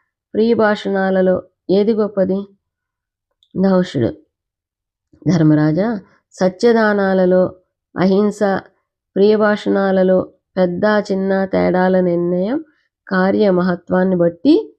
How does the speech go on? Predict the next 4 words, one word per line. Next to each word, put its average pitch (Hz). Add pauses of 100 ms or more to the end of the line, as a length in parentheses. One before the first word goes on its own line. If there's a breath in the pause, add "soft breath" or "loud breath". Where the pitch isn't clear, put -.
(160)
నిర్ణయించవలసి 185
ఉంటుంది. 156 (420 soft breath)
కొన్ని 233
సందర్భాలలో 208